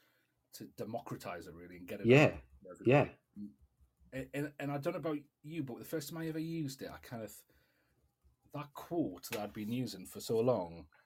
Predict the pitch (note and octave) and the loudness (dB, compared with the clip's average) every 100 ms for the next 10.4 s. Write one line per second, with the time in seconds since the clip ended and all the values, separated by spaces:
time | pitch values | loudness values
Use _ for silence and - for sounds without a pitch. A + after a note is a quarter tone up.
0 | _ - - C3 C3 B2 G2+ G#2 - G2+ | _ -6 0 2 4 2 0 -6 -4 -4
1 | F#2+ F#2+ G2+ C#3 D3 - - A2 B2+ C3+ | -4 -2 2 4 2 -2 -8 4 12 12
2 | E3 A2+ - _ - A2+ C3 C#3 D3 D3 | 12 8 -8 _ -10 -2 0 2 2 2
3 | C3+ - C#3 B2 A#2+ A#2 A#2 - A2 G#2+ | 0 -2 0 2 0 -2 -4 -2 -2 -2
4 | - - - - _ - - A#2+ F#2+ E2+ | -4 -16 -20 -20 _ -8 -2 0 -2 -10
5 | C#2+ - G2+ F#2+ - G#2 G#2 G2 G#2 G2 | -16 -12 -6 -6 -6 -4 -2 -2 -4 -2
6 | A#2+ G#2+ G#2 - G#2 G2+ G#2 - F2+ - | -2 0 -4 -2 -2 0 -2 -2 -8 -6
7 | G#2 G2+ G#2 E2+ G#2 G2+ G2 - D#2+ - | -4 -6 -10 -10 -6 -6 -6 -12 -20 -20
8 | _ - A#2+ A2+ G#2+ G2+ _ _ - B2 | _ -4 -2 -2 -2 -6 _ _ -6 -2
9 | B2 G#2+ G2 A#2 A#2 F#2+ - G#2 G2 F#2+ | 0 0 0 0 0 -4 -6 -6 -4 2
10 | A2+ F3+ - - | 8 8 8 4